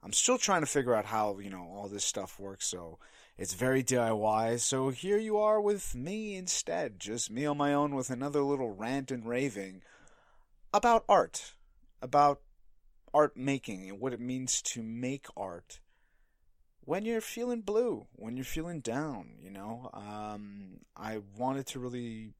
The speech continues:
do this episode for a while and kinda go in detail regarding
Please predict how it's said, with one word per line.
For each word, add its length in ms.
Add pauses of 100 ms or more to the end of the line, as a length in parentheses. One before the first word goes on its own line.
(320)
do 140
this 180
episode 440
for 220
a 160
while 460
and 160
kinda 260
go 220
in 140
detail 520
regarding 640